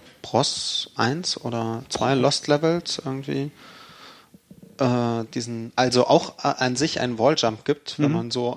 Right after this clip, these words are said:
Speaker 1: zu
Speaker 2: Ja, ja,
Speaker 1: der, zu
Speaker 2: wobei
Speaker 1: der ganz
Speaker 2: das,
Speaker 1: krassen
Speaker 2: das
Speaker 1: Sorte
Speaker 2: glitscht,
Speaker 1: gehört.
Speaker 2: das
Speaker 1: Das
Speaker 2: glitscht
Speaker 1: ist,
Speaker 2: eher, glaub ich,
Speaker 1: ja,
Speaker 2: oder?
Speaker 1: genau,
Speaker 2: Ja,
Speaker 1: das
Speaker 2: ja.
Speaker 1: ist ein reiner Glitch-Jump.
Speaker 2: Ja, ja.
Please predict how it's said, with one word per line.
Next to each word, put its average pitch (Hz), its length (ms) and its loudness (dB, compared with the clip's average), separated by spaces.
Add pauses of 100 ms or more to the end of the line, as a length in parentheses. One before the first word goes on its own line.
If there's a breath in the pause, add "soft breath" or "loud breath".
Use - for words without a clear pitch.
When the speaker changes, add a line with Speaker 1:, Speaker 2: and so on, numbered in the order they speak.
Speaker 1:
zu 127 100 0
Speaker 2:
Ja, 127 60 6
ja, 123 80 4
Speaker 1:
der, 120 180 0
zu 117 100 -2
Speaker 2:
wobei 147 120 4
Speaker 1:
der - 20 -6
ganz 151 260 4
Speaker 2:
das, - 60 -10
Speaker 1:
krassen 135 240 2
Speaker 2:
das 123 60 -6
Speaker 1:
Sorte 135 260 6
Speaker 2:
glitscht, 131 160 2
Speaker 1:
gehört. 135 160 8
Speaker 2:
das - 100 0
Speaker 1:
Das 131 140 2
Speaker 2:
glitscht 139 180 -4
Speaker 1:
ist, 139 80 -4
Speaker 2:
eher, 107 220 -4
glaub 107 200 -4
ich, 147 60 2
Speaker 1:
ja, 165 100 8
Speaker 2:
oder? 147 100 6
Speaker 1:
genau, 139 140 4
Speaker 2:
Ja, 123 60 4
Speaker 1:
das 117 140 2
Speaker 2:
ja. 107 40 0
Speaker 1:
ist 104 120 0
ein 151 40 -4
reiner 139 260 0
Glitch-Jump. 131 680 0
Speaker 2:
Ja, 117 80 4
ja. 110 40 0